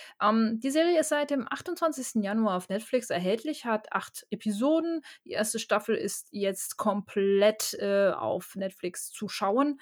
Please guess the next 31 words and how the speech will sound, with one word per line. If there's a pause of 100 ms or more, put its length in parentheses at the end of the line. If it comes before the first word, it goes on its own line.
(300)
und
man
muss
ein
bisschen
Zeit
mitbringen.
Die
kürzeste
Episode
ist
einundvierzig
Minuten,
die
längste
ungefähr
sechsundfünfzig
und,
ähm,
heißt
also,
eine
Stunde
muss
man
da
auf
jeden
Fall (280)
mit
einplanen.